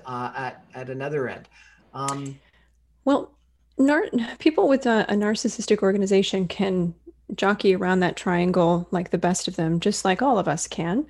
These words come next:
Speaker 2: And most of us have, uh, a default position, at least in certain contexts. Um, but definitely the perpetrator or offender role is somebody who is more overt in their power play, and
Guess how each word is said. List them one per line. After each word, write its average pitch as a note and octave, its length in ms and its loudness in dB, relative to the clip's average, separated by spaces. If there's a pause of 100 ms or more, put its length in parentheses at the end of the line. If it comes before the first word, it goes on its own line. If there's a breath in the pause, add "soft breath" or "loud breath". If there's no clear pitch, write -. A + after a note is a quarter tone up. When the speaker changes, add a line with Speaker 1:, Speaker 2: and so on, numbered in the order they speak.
(340 loud breath)
Speaker 2:
And G3+ 340 4
most A3 260 2
of A3 80 6
us F#3+ 200 2
have, F3 500 0
uh, E3 360 0
a F3 60 0
default D#3+ 480 -2
position, A#3 560 2
at - 120 -2
least E3 240 -2
in E3+ 100 0
certain E3 320 -2
contexts. F#3 800 -6 (420 loud breath)
Um, G3+ 240 2
but G3+ 200 2
definitely A#3 1000 0
the G3 140 2
perpetrator G3+ 680 0
or F3 120 0
offender G3 420 0
role F3 280 0
is E3+ 120 -2
somebody G3 380 0
who F3 500 0 (420 loud breath)
is F#3+ 260 4
more F#3+ 360 2
overt F3 640 -2 (160)
in F3 200 0
their E3 180 0
power E3 340 -2
play, E3+ 600 -6
and E3+ 500 -2